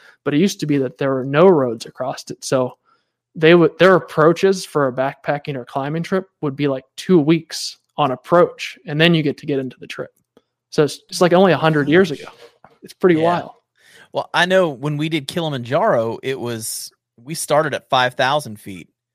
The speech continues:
Speaker 2: And, I mean, you're still climbing fourteen thousand, but we were already five thousand into it by the time we got
Speaker 1: Yeah.
Speaker 2: to the base of the mountain. So, like, when you're saying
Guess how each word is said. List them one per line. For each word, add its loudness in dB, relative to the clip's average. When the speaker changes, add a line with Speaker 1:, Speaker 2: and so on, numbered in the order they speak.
Speaker 2:
And, -6
I -6
mean, -6
you're -4
still -2
climbing -4
fourteen -6
thousand, -2
but -6
we -4
were -2
already -2
five -2
thousand -4
into -10
it -10
by -6
the -10
time -8
we -2
got 4
Speaker 1:
Yeah. -2
Speaker 2:
to -
the -14
base -14
of -14
the -14
mountain. -10
So, -10
like, -12
when -10
you're -2
saying -2